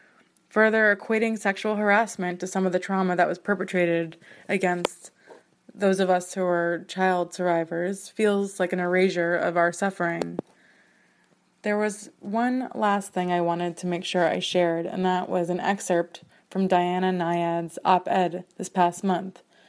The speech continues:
She wrote a terrific op-ed in the New York Times,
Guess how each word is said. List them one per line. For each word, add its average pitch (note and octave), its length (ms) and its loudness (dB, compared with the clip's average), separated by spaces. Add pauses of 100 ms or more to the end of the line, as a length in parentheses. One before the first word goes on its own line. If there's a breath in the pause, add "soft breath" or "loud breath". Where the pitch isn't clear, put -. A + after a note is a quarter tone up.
(180 soft breath)
She - 160 -4
wrote F#3+ 200 4
a F#3 140 -4
terrific A3+ 460 -2
op-ed F3+ 460 0
in E3+ 40 -4
the E3+ 60 -2
New F3 140 -2
York F3+ 240 -2
Times, E3 560 -6